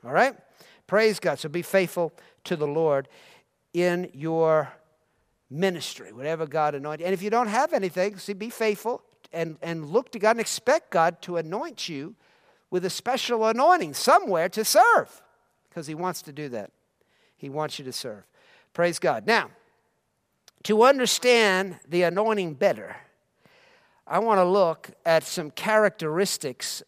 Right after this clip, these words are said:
of the anointing. Let's look at some different characteristics of the anointing, and one of the best places to do that is in Mark chapter five.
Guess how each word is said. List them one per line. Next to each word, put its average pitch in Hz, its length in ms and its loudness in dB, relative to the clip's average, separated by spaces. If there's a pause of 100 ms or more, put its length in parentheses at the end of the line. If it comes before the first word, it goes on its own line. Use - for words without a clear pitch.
(140)
of 165 500 4 (100)
the 147 220 -6
anointing. 139 480 -4 (800)
Let's 160 180 -12
look 208 120 -2
at 190 60 -10
some 160 180 -10
different 180 360 -8 (360)
characteristics 180 840 0
of 139 140 -4
the 151 60 -2
anointing, 147 560 -4 (120)
and 147 340 -4 (280)
one 233 160 0
of 208 80 4
the 175 100 4
best 190 340 2
places 185 520 -4
to 147 120 -12
do 180 240 -4
that 131 280 -4 (320)
is 156 260 -4
in 143 160 -6
Mark 185 360 4
chapter 196 500 0
five. 208 760 4